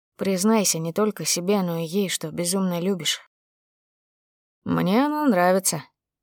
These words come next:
говорит отец, входя. Наконец, не пустоголовая красотка.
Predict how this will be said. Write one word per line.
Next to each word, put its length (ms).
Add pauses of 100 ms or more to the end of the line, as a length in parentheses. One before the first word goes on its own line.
(320)
говорит 440
отец, 300
входя. 440 (920)
Наконец, 640
не 120
пустоголовая 760
красотка. 680